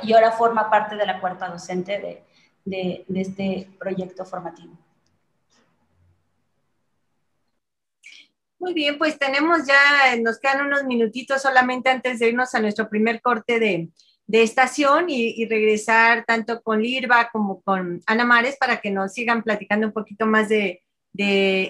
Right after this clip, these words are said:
Speaker 2: este feminario. Yo decía feminaria, pero bueno, igual, ¿no? Feminaria, feminario de, de estudios feministas y que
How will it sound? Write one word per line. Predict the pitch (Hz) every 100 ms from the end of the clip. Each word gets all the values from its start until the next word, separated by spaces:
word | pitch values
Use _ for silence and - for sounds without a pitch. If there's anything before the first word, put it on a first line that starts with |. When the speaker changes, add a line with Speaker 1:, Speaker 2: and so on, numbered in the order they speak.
| 208
Speaker 2:
este | 214 - 226 220 -
feminario. | 214 214 214 226 254
Yo | 240 226
decía | 226 233
feminaria, | 233 220 208 208 226 233 226
pero | 220 196 196 196
bueno, | 208 214
igual, | 208 202 208
¿no? | 214 240
Feminaria, | - 190 190 190 214 214
feminario | 202 185 190 196 220 220 - _ _ _
de, | - 190 185 180 175 170 170 160 - _ _ _
de | 185 196
estudios | - 262 285
feministas | 277 220 220 254 262 262 254 247
y | 214
que | - 208 202 185